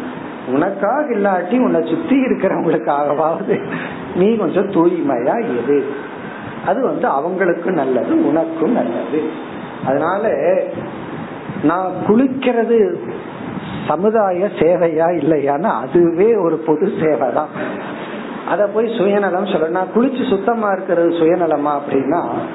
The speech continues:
அதுவே பரநலம் தான். அப்படி ஸ்நான.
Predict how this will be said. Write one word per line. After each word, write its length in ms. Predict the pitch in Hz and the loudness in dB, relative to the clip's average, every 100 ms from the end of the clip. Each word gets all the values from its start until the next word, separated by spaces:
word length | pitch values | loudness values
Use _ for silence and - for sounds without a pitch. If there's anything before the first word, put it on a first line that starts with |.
| - - | -12 -10
அதுவே 440 | - 143 160 160 180 - | -4 0 4 4 2 2
பரநலம் 680 | 139 131 151 143 131 131 127 | -2 0 0 0 0 0 2
தான். 240 | 127 127 127 127 - - - - | 0 0 -2 -4 -6 -10 -12 -4
அப்படி 340 | 151 - 123 214 | -4 0 2 2
ஸ்நான. 760 | - - 139 135 139 127 123 | 0 -2 0 0 0 -2 0